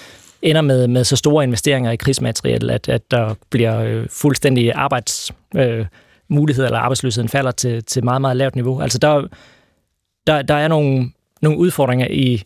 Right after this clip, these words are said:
i nitten trediverne, men langt størstedelen anerkender, at, øh, at der rent faktisk sker nok til, at, øh, blandt andet sorte amerikanere, som i årevis har bakket op om det republikanske parti, fordi at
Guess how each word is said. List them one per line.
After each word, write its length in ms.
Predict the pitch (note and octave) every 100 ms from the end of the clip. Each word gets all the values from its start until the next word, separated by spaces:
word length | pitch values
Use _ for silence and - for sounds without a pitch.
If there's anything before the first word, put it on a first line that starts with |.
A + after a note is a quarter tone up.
| -
i 60 |
nitten 360 | C#3 C3+ C#3+ C#3+
trediverne, 480 | - C#3 D#3 C3+ B2+
men 260 | C3+ C3
langt 440 | C3 D3+ D#3+ - - -
størstedelen 580 | - E3+ F3 C#3+ C3 B2+
anerkender, 520 | E3+ A3 - D3 C#3 -
at, 260 | C#3+ - D3
øh, 300 | C3 B2+ B2 - _ _ -
at 180 | C#3+
der 120 | D3 C#3
rent 200 | D3 C3
faktisk 240 | C#3 C3+
sker 180 | - C#3
nok 320 | A#2+ C3 - - _ _ _ _ -
til, 300 | - D#3 D3+ -
at, 240 | C3+ -
øh, 360 | B2+ A#2 A2+ A#2 - _ _ _
blandt 200 | D#3+ D#3
andet 200 | D3 E3
sorte 280 | - D#3 D3
amerikanere, 500 | B2+ A#2+ D3 C3 A#2
som 260 | - B2+ C3
i 120 | C3 -
årevis 480 | D#3+ E3 D3 B2 -
har 80 |
bakket 320 | B2 A#2+ C3 -
op 200 | D#3 -
om 160 | C3
det 160 | B2 C3+
republikanske 640 | C3+ C#3 D3 F#3 E3+ -
parti, 320 | B2 - D3 C3 _ _ - _
fordi 460 | - C#3+ D#3 C#3 -
at 140 | C3+